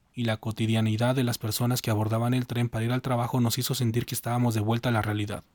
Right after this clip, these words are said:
Solo intercambiamos un par de frases y preguntas mientras nos separábamos para llegar a nuestras casas.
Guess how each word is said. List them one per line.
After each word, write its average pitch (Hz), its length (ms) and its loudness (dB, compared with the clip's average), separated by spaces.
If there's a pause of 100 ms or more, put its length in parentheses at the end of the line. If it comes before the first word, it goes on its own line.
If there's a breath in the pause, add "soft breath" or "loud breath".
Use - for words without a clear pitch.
(680)
Solo 135 260 -2
intercambiamos 131 680 2
un 123 100 2
par 131 140 2
de 120 100 2
frases 127 380 -2
y 127 40 0
preguntas 120 480 0
mientras 113 240 0
nos 110 120 0
separábamos 120 560 2
para 110 180 -2
llegar 110 260 2
a 120 40 2
nuestras 110 340 0
casas. - 420 -8